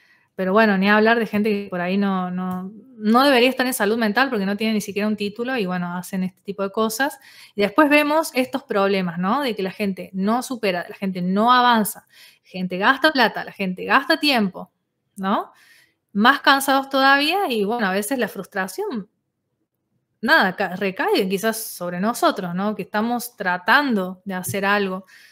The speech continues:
tratando de, de sumar, eh, recursos reales, ¿no? No, no humo ni nada de esas cosas, que cuesta mucho, cuesta mucho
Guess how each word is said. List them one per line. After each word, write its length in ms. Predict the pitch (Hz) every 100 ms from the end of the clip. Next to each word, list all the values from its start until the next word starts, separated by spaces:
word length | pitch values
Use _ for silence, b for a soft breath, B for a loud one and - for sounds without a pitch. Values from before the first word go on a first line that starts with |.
| _
tratando 420 | 190 180 214 233
de, 200 | 226 190
de 200 | 185 180
sumar, 720 | - 190 185 208 226 220 202 - _ _ - -
eh, 580 | 196 180 180 185 202 214 -
recursos 480 | 202 196 262 285 254
reales, 640 | 202 220 220 185 - - _ -
¿no? 240 | 196 220
No, 280 | 208 202 190
no 160 | 202
humo 500 | 208 220 240 233 214
ni 100 | 196
nada 160 | 190 208
de 40 | 208
esas 180 | 202
cosas, 340 | - 226 220 220
que 140 | 185
cuesta 260 | - 220 240
mucho, 560 | 233 262 262 - 180
cuesta 220 | 180 208 233
mucho 480 | 226 247 - 269